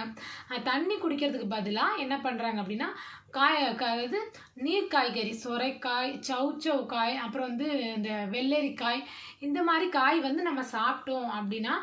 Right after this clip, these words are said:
அப்புறம் தர்பீஸ், இதெல்லாம் சாப்பிட்டோம்னா தண்ணி சத்து நம்மளுக்கு வந்து இருக்கும், நம்ம தண்ணி குடிக்க தேவையில்ல அப்படின்னு வந்து நினைக்கிறாங்க. அது வந்து முதல் தவறு உங்களுக்கு வந்து. அது மாதிரி செய்யாதீங்க. எவ்வளோதான் நம்ம காய்கறி, தண்ணி சத்து போட்ட அந்த ஃப்ரூட்ஸ் எல்லாம் எடுத்துக்கிட்டாலுமே, இந்த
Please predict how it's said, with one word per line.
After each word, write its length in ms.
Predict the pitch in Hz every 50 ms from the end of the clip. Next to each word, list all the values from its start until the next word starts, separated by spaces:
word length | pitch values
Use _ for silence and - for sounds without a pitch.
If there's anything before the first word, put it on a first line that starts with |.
| - - - - -
அப்புறம் 320 | - 247 214 277 320 233
தர்பீஸ், 500 | 233 240 240 - 226 - 285 269 262 - -
இதெல்லாம் 360 | - 277 233 277 320 349 -
சாப்பிட்டோம்னா 420 | 302 254 262 262 - 262 269 349 359
தண்ணி 260 | 339 277 262 294 330
சத்து 280 | 302 311 285 - 247 240
நம்மளுக்கு 300 | 220 220 220 220 233 233
வந்து 160 | 233 269 277
இருக்கும், 320 | 226 226 - 254 254 262 262
நம்ம 240 | 269 285 339 381
தண்ணி 280 | - - 262 269 294 294
குடிக்க 280 | - 277 - 220 269 -
தேவையில்ல 480 | - 220 226 240 240 240 214 214 208 208 220 220 214 208 - - - - - -
அப்படின்னு 360 | 240 240 208 220 285 339 359
வந்து 200 | 302 269 269 285
நினைக்கிறாங்க. 540 | 277 240 233 240 233 - 240 226 214 220 277 294 240
அது 180 | 233 240 247 320
வந்து 240 | 302 262 254 330 330
முதல் 380 | 277 247 233 202 233 294 359 381 359 -
தவறு 420 | - 233 220 214 214 269 285 285 269
உங்களுக்கு 380 | 214 208 202 208 202 202 208
வந்து. 260 | 208 202 202 196 302 359 359 - - - - - -
அது 200 | 240 247 262 320
மாதிரி 280 | 294 285 285 311 349 349
செய்யாதீங்க. 600 | 320 302 247 240 254 285 277 220 226 226 220 233 277 339 370 359 - - - - - 233 240
எவ்வளோதான் 520 | 247 262 240 247 339 370 370 392 403 392
நம்ம 140 | 381 339 311 262
காய்கறி, 500 | - 254 240 254 302 320 - 285 262 320 320
தண்ணி 300 | - 277 254 269 339 359
சத்து 280 | 359 349 330 - 294 240
போட்ட 260 | 254 247 226 196 233 220 220 311 - - - - - 233
அந்த 200 | 240 240 226 226
ஃப்ரூட்ஸ் 440 | - - 285 311 339 359 - - 302
எல்லாம் 220 | 302 302 294 254
எடுத்துக்கிட்டாலுமே, 880 | 226 233 - - 330 339 302 294 226 240 214 202 196 196 202 208 240 311 370
இந்த 180 | 330 262 233